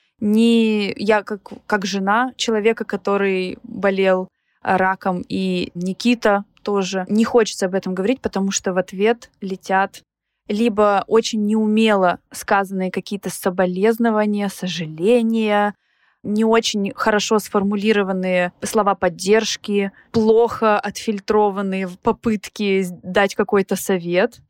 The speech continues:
Или многим кажется, что им нужно дать какой-то совет или как-то поддержать какой-нибудь рекомендацией, контактом какого-нибудь специалиста. Еще хорошо, если это хороший специалист, но чаще всего это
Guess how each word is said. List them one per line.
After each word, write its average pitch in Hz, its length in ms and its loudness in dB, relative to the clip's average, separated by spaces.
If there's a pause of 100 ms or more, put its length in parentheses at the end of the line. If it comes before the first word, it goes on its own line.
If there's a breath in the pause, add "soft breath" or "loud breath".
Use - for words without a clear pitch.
(120)
Или 202 840 0
многим 214 500 0
кажется, 202 380 -2
что - 180 -4
им 208 120 2
нужно 180 520 -2
дать 202 240 0
какой-то 220 480 0
совет 208 460 0
или 196 120 -2
как-то 196 380 -4 (240)
поддержать 190 840 -2 (280)
какой-нибудь 214 520 0
рекомендацией, 190 1200 0
контактом 196 720 -2
какого-нибудь 185 840 -6
специалиста. 202 1120 -2
Еще 196 360 -8
хорошо, 202 360 -4
если 185 200 -4
это - 80 -12
хороший 190 320 0
специалист, 180 640 -6
но 170 80 -8
чаще 185 260 -4
всего - 160 -6
это 175 240 -4